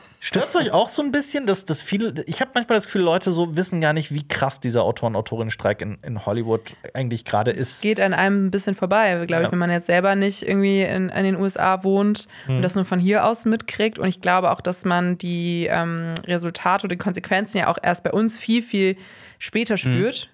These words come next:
Speaker 2: einfach weil dann Sachen nicht rauskommen oder weil sie verschoben werden, wie jetzt Blade oder sowas.
Speaker 1: Ja.
Speaker 2: Und ich glaube, dass, ähm, wir dann davon immer nur so tropfenweise mitbekommen
Speaker 1: Ja.
Speaker 2: und dass man die Empörung, wenn man
Speaker 1: Ja.
Speaker 2: selber nicht in der Arbeitslage ist, natürlich auch nicht direkt spürt. Also, ne,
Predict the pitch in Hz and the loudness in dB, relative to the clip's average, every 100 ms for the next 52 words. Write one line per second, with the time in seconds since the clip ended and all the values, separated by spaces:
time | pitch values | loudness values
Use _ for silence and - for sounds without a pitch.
0 | - 180 175 175 180 190 190 185 180 175 | 0 0 0 0 2 4 2 2 2 0
1 | - 185 180 180 180 185 - 196 185 175 | 0 0 0 0 2 2 2 0 2 2
2 | 170 175 180 196 269 226 196 196 180 180 | 4 2 2 -2 2 2 4 2 0 0
3 | 185 190 202 196 190 190 190 190 - - | 0 2 2 2 2 2 2 0 0 -2
4 | - 185 180 185 185 180 180 - - 175 | 0 -2 2 2 2 2 0 -2 2 2
5 | 180 180 185 180 180 190 - - - - | 2 0 2 2 2 0 -4 -16 -18 -10
6 | - 196 196 196 196 196 - 254 - 190 | -2 0 2 2 2 0 -2 -2 -2 -2
7 | 165 165 180 175 170 170 127 175 185 175 | 4 2 4 -2 -2 -4 0 2 2 0
8 | 180 - 180 175 156 185 208 196 196 185 | -2 0 0 2 0 2 0 2 2 2
9 | 175 185 185 190 190 - 190 180 175 - | 2 2 2 0 0 0 2 4 4 2
10 | 185 185 185 185 185 196 190 190 - 180 | 2 0 0 0 0 -2 -2 -4 -2 -2
11 | 180 - - - 180 175 - - 208 277 | -2 -4 -14 -4 -2 -2 -4 0 2 4
12 | - 170 180 180 190 | 2 2 2 2 0